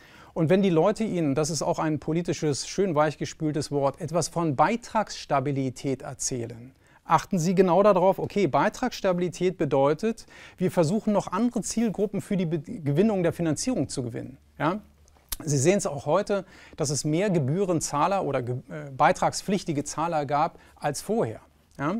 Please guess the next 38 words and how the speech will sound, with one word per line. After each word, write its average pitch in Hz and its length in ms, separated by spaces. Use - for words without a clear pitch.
Insofern, 185 360
das 185 140
ist 190 140
der 139 120
Zuwachs 190 560
der 151 100
Rundfunkgebühren 160 600
pro - 160
Monat. 208 520
Viel 165 140
interessanter 151 460
wird 143 160
wahrscheinlich 147 380
sein, 143 300
okay, 165 300
wie 156 140
hoch 156 180
sind 156 160
die 147 60
Erträge? 185 480
Das 143 120
sind 160 140
jetzt - 220
Milliarden. 151 960
Ja? 139 200
Und 165 300
da 151 120
sieht 165 160
man 180 160
mal, 175 260
okay, 147 640
wie 139 440
geht 165 220
die 165 140
Steigerungsreise 156 800
denn 143 160
hier 123 140
hin? 233 360